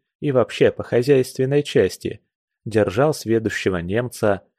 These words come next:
специалиста по лесному хозяйству – но не отдавался ему в опеку.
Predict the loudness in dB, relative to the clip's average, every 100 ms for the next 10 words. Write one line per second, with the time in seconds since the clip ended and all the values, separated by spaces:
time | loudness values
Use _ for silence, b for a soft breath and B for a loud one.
0 | _ -4 -4 2 2 4 2 -2 0 0
1 | 0 -2 -4 -2 0 2 4 2 0 -6
2 | -6 _ _ _ _ _ _ -4 0 2
3 | 4 2 4 2 4 2 0 -2 0 2
4 | 0 0 0 0 -2 -4